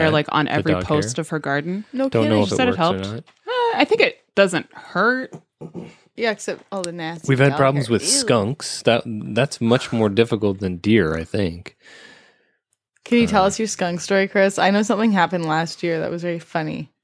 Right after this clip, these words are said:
Speaker 2: All right. I'll
Speaker 3: For
Speaker 2: tr-
Speaker 3: me.
Speaker 2: All right.
Speaker 3: <laughs> I think
Speaker 2: I didn't
Speaker 3: so.
Speaker 2: get sprayed. Let's just <laughs> put that out there right now. Uh,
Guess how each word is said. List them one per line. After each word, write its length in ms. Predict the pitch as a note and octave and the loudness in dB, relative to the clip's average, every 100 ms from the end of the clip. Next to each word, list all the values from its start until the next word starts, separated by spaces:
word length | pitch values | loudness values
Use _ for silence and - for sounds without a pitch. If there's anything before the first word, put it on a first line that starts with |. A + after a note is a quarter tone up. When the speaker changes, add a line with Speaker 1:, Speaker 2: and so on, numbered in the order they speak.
| - _ _ _ - - | -20 _ _ _ -12 -6
Speaker 2:
All 60 | |
right. 280 | G#2 F2+ C#3 | -2 -2 -2
I'll 80 | - | -2
Speaker 3:
For 100 | - | 0
Speaker 2:
tr- 60 | F#3 | 2
Speaker 3:
me. 300 | F3+ D3 D3+ - | 0 -4 -4 2
Speaker 2:
All 60 | |
right. 180 | C3+ F3+ F#3 | 4 2 -2
Speaker 3:
<laughs> 120 | - | -6
I 60 | F#3+ | -6
think 180 | F3+ E3 | -2 2
Speaker 2:
I 40 | |
didn't 180 | C3+ F#3+ | 4 4
Speaker 3:
so. 40 | |
Speaker 2:
get 140 | E3+ C#3 | 4 2
sprayed. 540 | - - C3 F#2+ G#2 - | 0 4 6 6 2 0
Let's 140 | G#2 | 2
just 240 | G#2+ G2 - | 2 0 0
<laughs> 260 | D3 - | 0 -2
put 160 | - - | -12 -4
that 160 | G2 F#2 | -2 -2
out 120 | F#2 | -4
there 160 | F2 F2 | -6 -8
right 180 | E2+ | -10
now. 240 | E2+ F2 C3 - - - - C3 - | -12 -14 -16 -20 -20 -20 -20 -20 -14
Uh, 840 | F#2+ F2 E2+ E2 E2 E2 E2 E2 | -12 -12 -12 -16 -16 -16 -16 -16